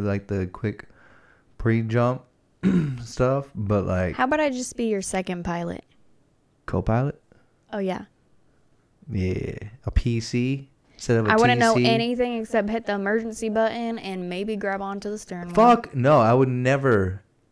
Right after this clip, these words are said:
Speaker 1: ever show you where my emergency or my brakes were at in my pla-, in my plane. Because you suck,
Speaker 2: Not
Speaker 1: you
Speaker 2: that.
Speaker 1: suck in traffic.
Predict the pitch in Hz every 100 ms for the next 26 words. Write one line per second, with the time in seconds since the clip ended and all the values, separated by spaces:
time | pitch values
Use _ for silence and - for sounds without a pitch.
0 | _ 147 156 135 107 98 - 110 104 101
1 | 104 98 98 98 98 98 95 98 - 98
2 | 87 101 98 90 95 90 - 95 92 90
3 | - 104 90 92 90 95 85 - 104 90
4 | 92 85 98 _ _ _ - 101 113 104
5 | 95 117 151 - - 131 123 453 605 -
6 | 143 180 226 247 392 359 359 147 113 90
7 | - 117 104 - 98 98 - 76 -